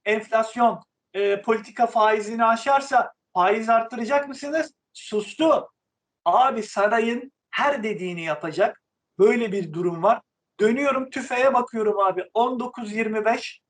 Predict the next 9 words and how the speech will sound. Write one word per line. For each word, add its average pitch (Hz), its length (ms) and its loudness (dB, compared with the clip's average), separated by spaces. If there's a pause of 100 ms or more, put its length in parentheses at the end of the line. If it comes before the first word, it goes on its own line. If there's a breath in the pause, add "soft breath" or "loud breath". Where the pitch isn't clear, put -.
(300)
ve 214 200 6
burada 220 540 2 (320)
tek 285 220 -4
bir 220 60 -6
şey 214 160 -4
söyleyeceğim. 190 680 0
Rakamları 226 540 0
tekrar 214 380 -4
etmeyeceğim. 214 480 0